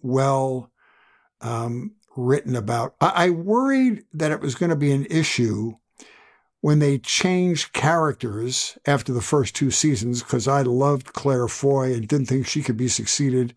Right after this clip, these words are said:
by anybody in being the Queen. But Olivia Colman became Queen Elizabeth after season two, and you're like, a-, and Helena Bonham Carter is wonderful as Princess Margaret.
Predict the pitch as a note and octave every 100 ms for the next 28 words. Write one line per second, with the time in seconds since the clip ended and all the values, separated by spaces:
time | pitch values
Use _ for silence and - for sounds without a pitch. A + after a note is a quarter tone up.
0 | - - - - B2+ C3 C#3+ D#3+ B2 B2
1 | B2+ B2+ A2+ C3+ B2 A#2+ - G#3 G3+ D3+
2 | C3+ - B2+ D#3 F#3+ E3+ C#3 - F#3 G#3+
3 | E3+ G#2 G#2+ B2 - - - - - C#3+
4 | C3 - D3 C3 C#3+ C3 C3 B2+ C#3+ C#3
5 | - - D#3 B2 C3 - F#3 F3+ - -
6 | D3+ E3 D#3+ D#3+ A2 C#3+ C#3+ C#3 B2 E3
7 | F3+ D#3 B2+ C#3+ C#3 A#2+ - E3+ E3+ E3+
8 | C3+ B2 G#2+ D3+ D#3 D3+ - D3 A#2+ -
9 | C#3+ - A2 C3+ C3+ C3 C3+